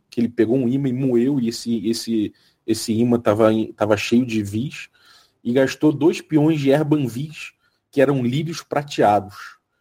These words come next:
E aí esses lírios prateados ele gastou de vis pra abrir o materi-, o, o item pra, pra encantamento. É, mas o quê?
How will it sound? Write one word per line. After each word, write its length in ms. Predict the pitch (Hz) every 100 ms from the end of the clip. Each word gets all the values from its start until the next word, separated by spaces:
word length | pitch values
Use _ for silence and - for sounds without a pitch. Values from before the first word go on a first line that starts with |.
| _ _ _
E 140 | 110 110
aí 240 | 107 113
esses 280 | 120 - 117
lírios 360 | 110 113 120
prateados 480 | - 117 - 110 113
ele 120 | 117
gastou 460 | 120 123 - 117 117 -
de 140 | 117
vis 220 | 110 117
pra 160 | - 131
abrir 280 | 120 110 120
o 100 | 131
materi-, 380 | 131 127 131 110
o, 420 | 117 110 107 110
o 260 | 110 107 107
item 220 | 117 117
pra, 520 | 113 117 117 113 110 _
pra 100 | 117
encantamento. 640 | 113 120 120 127 104 101 _ _ _ _ _ _ _ _ _ _
É, 840 | - 107 110 107 104 104 101 98 98 _ -
mas 220 | 117 117
o 40 |
quê? 240 | 117 180